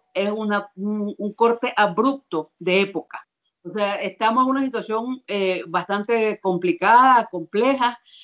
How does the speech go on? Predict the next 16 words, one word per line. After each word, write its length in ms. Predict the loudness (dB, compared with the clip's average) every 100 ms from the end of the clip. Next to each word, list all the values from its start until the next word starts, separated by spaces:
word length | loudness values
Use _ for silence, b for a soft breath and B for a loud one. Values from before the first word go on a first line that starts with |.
| -14
eh, 340 | -4 -2 -2 -4
donde, 600 | -6 -4 0 2 2 2
pues, 200 | 0 0
lo 140 | 0 -2
m-, 300 | -4 -8 -10 -8
más 260 | -2 -2
sensato 640 | -2 -6 -2 -2 0 -4 -2
es 160 | -4 -2
estar 340 | -2 -2 -2
en, 180 | -2 -4 -2
en 180 | 0
la 120 | 0 0
casa, 440 | -2 0 -4 -6 b b _
¿verdad? 500 | -10 -4 0 0 -2
Donde 380 | -2 -4 -2 -4
tenemos, 680 | -4 -4 -2 0 2 2 0